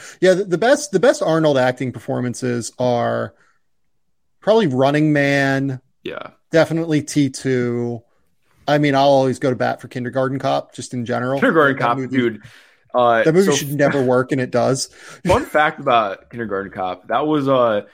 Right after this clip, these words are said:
Speaker 2: so I grew up, like, right in the essential time of, like, when a movie just runs every day
Speaker 1: Yeah,
Speaker 2: for, uh,
Speaker 1: that was
Speaker 2: for
Speaker 1: on
Speaker 2: place.
Speaker 1: T N T all the
Speaker 2: Kinder-,
Speaker 1: time.
Speaker 2: so I,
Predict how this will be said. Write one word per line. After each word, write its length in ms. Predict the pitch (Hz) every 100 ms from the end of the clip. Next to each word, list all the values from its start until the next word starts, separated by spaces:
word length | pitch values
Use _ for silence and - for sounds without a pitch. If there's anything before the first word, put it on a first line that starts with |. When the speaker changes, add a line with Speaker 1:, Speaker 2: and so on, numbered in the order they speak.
| _
Speaker 2:
so 140 | - 131
I 220 | 117 160
grew 280 | 160 151 113
up, 220 | 98 - _ -
like, 180 | 101 98
right 420 | 98 113 117 117
in 260 | 113 107
the 280 | 104 98 98
essential 540 | 98 98 110 107 113 95
time 340 | 101 101 98
of, 220 | 92 87
like, 300 | - 85 - _ _ _ _ -
when 180 | 117 110
a 60 |
movie 760 | 101 110 113 113 110 107 98 _ -
just 220 | 104 -
runs 480 | 98 98 101 107 -
every 320 | 101 98 104
day 360 | 95 90 101 127
Speaker 1:
Yeah, 220 | 131 117
Speaker 2:
for, 180 | 113 113
uh, 200 | 107 104
Speaker 1:
that 80 | 120
was 80 | 147
Speaker 2:
for 60 | 151
Speaker 1:
on 80 | 135
Speaker 2:
place. 160 | 156
Speaker 1:
T 40 | 139
N 100 | 127
T 200 | 139 123
all 240 | - 123
the 80 | 113
Speaker 2:
Kinder-, 300 | 156 175 160
Speaker 1:
time. 100 | - _
Speaker 2:
so 180 | 131
I, 440 | 120 120 165 175